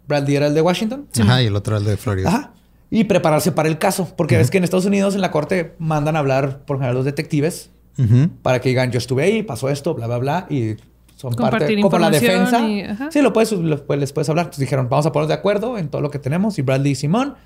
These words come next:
Speaker 1: le dice Martínez, este, Robert, dice, "Simón, Raymond, perdón. Let's do this. Qué chingón". Cuando se van a, da-, a ver ese día,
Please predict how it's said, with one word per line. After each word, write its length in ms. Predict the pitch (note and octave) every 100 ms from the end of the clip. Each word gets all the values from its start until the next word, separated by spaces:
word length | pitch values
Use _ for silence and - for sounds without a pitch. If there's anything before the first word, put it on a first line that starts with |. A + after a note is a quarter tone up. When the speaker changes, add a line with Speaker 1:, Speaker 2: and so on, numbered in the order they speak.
| - - - -
Speaker 1:
le 80 | C3
dice 160 | B2+
Martínez, 460 | C3+ A#2 C3+ C#3 B2
este, 480 | A#2+ A#2+ G#2+ G2+ F#2+
Robert, 280 | C3+ D#3 E3+ - -
dice, 320 | A2+ A#2+ F#2+ - -
"Simón, 360 | - F#3 E3+ B2+
Raymond, 320 | F3 D3+ A2
perdón. 220 | G#2 F#2+ - - -
Let's 160 | C#3+ -
do 120 | C#4
this. 320 | E3+ - -
Qué 100 | - G3
chingón". 280 | A3+ G#3 - - - _ - - _ _ _ - _ _ _ _ _
Cuando 240 | - D#3+
se 120 | D3+ D#3
van 160 | D#3+
a, 60 | F#3+
da-, 280 | G3 G3+ D3+
a 40 |
ver 240 | C#3 G#3+ -
ese 220 | E3 F#3
día, 380 | G#3 B3+ A#3+